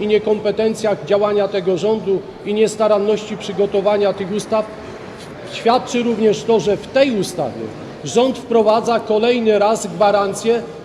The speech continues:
dotyczące zaciągania kredytów przez spółki Skarbu Państwa oraz przez Rządową Agencję Rezerw Materiałowych.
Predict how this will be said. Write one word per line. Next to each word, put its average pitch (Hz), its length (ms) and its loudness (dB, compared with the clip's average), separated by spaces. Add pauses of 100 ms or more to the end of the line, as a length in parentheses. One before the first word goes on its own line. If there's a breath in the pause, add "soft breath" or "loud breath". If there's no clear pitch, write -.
(120)
dotyczące 220 840 0 (1200)
zaciągania 214 680 4 (140)
kredytów 165 580 0
przez 202 220 0
spółki 240 440 -2
Skarbu 180 400 2
Państwa 202 580 0
oraz 202 300 4
przez 196 220 0
Rządową 208 560 2 (220)
Agencję 208 500 2
Rezerw 202 360 0
Materiałowych. 175 760 0